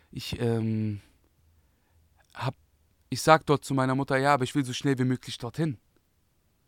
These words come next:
Sie sagt, als erstes sagt sie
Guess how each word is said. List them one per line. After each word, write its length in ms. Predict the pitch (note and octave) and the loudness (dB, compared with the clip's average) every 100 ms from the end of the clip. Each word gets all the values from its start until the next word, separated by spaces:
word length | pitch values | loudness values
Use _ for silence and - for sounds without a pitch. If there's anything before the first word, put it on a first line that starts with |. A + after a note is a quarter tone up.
| _ _ _ _ _ _ _ _ _ _ _ _ _ _ _ - | _ _ _ _ _ _ _ _ _ _ _ _ _ _ _ -10
Sie 120 | C3 | 0
sagt, 240 | D#3+ E3 | 0 0
als 140 | D3+ - | -4 -4
erstes 460 | D#3+ F3+ - E3+ | 0 0 -2 -8
sagt 260 | - C#3+ - | -4 -4 -4
sie 360 | - C3 B2+ | -4 -2 -2